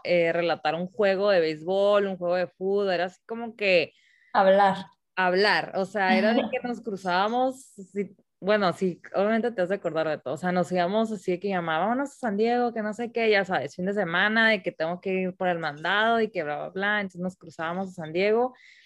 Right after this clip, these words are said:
Speaker 1: y Beto era de que el radio, a escuchar los padres,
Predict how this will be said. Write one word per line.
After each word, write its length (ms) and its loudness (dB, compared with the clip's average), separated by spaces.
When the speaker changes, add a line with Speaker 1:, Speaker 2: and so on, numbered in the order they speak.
Speaker 1:
y 180 0
Beto 480 4
era 220 6
de 240 4
que 120 -2
el 160 -2
radio, 800 0
a 80 -4
escuchar 600 -2
los 260 2
padres, 840 2